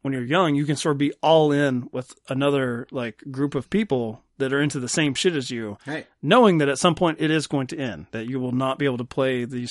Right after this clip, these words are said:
Speaker 1: childish games anymore, whether it's being a punk and just, like, your
Speaker 2: Right.
Speaker 1: main thing is going to these shows. And I, I like that he takes the time to say that n-, none of these are better or worse
Speaker 2: Yeah,
Speaker 1: than the
Speaker 2: and you
Speaker 1: other.
Speaker 2: notice
Speaker 1: It's all the
Speaker 2: that
Speaker 1: same.
Speaker 2: even the, the jocks, like, none of them are talking shit about these other groups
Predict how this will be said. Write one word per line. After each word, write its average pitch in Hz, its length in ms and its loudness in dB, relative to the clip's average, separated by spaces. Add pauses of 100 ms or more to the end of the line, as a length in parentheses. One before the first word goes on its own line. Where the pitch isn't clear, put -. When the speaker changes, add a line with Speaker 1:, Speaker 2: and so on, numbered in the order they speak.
Speaker 1:
childish 123 380 -2
games 196 340 0
anymore, 123 340 -2
whether 156 300 4
it's - 260 -2
being 165 420 2
a 156 40 -4
punk - 500 -4
and 127 180 -2
just, 131 200 -2
like, 127 200 -4
your 127 80 -2
Speaker 2:
Right. 123 60 0
Speaker 1:
main 147 200 2
thing 160 180 0
is 127 100 -4
going 135 180 -2
to 131 60 -6
these 131 140 -4
shows. 180 220 -2 (460)
And 147 380 0 (120)
I, 147 200 4
I 156 220 2
like 214 240 4
that 139 100 -4
he 156 80 0
takes 180 280 -2
the 123 100 -10
time 127 460 -2 (100)
to 123 120 -14
say 151 160 0
that 147 200 -4
n-, 208 180 -2
none 269 280 0
of 294 140 0
these 139 160 2
are 131 80 0
better 139 260 2
or 147 140 4
worse 180 380 0
Speaker 2:
Yeah, 240 120 0
Speaker 1:
than 165 120 0
the 214 60 6
Speaker 2:
and 247 100 6
you 247 40 4
Speaker 1:
other. - 80 2
Speaker 2:
notice 269 220 6
Speaker 1:
It's 220 80 2
all 220 80 2
the 214 80 6
Speaker 2:
that 202 60 6
Speaker 1:
same. 165 280 2
Speaker 2:
even 220 300 0
the, 170 120 2
the 143 260 -8
jocks, 123 580 -4
like, 123 200 -6
none 170 220 -8
of 277 80 -10
them 185 300 -6
are 143 120 -6
talking 190 460 -12
shit - 480 -8
about 131 300 -8
these 135 140 -12
other 139 180 -8
groups - 500 -10